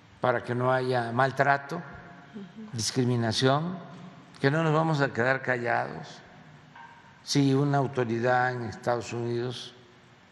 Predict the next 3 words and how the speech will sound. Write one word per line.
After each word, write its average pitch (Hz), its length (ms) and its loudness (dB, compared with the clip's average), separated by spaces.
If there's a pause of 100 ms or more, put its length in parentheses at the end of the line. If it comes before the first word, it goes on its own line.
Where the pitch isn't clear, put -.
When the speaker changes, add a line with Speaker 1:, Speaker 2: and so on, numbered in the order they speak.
(200)
Speaker 1:
un 139 160 4
partido 147 640 4 (2500)
quiere 131 720 2